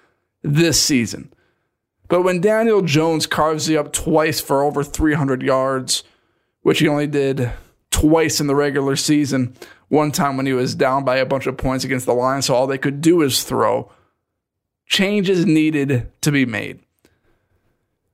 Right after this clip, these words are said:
When offenses were exploding against the Minnesota Vikings defense, and you didn't see any tweaks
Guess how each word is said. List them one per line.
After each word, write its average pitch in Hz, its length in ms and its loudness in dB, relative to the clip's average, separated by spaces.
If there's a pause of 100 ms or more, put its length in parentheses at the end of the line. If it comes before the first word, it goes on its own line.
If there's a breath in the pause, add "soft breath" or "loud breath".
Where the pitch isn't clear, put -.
When 151 680 0
offenses 131 1000 0
were 120 480 0 (1300)
exploding 160 1000 2
against 135 300 -4
the 139 60 -2
Minnesota 131 500 -2
Vikings 117 440 -6
defense, - 600 -10 (680)
and 160 140 0
you 170 120 2
didn't 196 340 2
see 190 420 -2
any 196 320 2
tweaks - 840 0